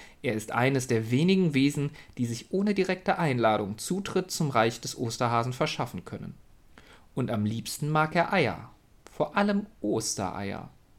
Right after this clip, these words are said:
Daher muss im Reich des Osterhasen jedes Jahr darauf geachtet werden, dass der Osterfuchs sich keine Eier stibitzt. Denn das würde er nur zu gerne. Warum er an Ostern nicht selbst welche suchen geht, fragst du?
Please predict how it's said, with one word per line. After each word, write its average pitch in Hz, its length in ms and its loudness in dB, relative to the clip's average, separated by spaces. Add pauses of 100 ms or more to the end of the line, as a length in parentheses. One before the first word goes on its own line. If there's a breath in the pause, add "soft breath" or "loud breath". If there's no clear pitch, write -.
(540 loud breath)
Daher 117 220 2
muss 143 200 0
im 139 120 0
Reich 151 260 8
des 127 180 -6
Osterhasen 143 640 4
jedes 233 380 0
Jahr 110 280 2
darauf 113 380 0
geachtet 127 520 -4
werden, 143 360 2
dass 131 180 -4
der - 200 -2
Osterfuchs 160 600 -2
sich - 220 -4
keine 185 340 -2
Eier 120 220 2
stibitzt. - 580 -6 (640)
Denn 110 140 0
das 110 220 -4
würde 117 180 0
er 117 80 0
nur 131 260 2
zu - 160 -8
gerne. 117 440 -2 (1040 soft breath)
Warum 113 260 -2
er 120 100 4
an 117 140 -4
Ostern 120 320 -2
nicht 104 140 -6
selbst 123 340 -4
welche 202 280 2
suchen 226 320 2
geht, 220 180 2
fragst 214 440 2
du? 269 240 0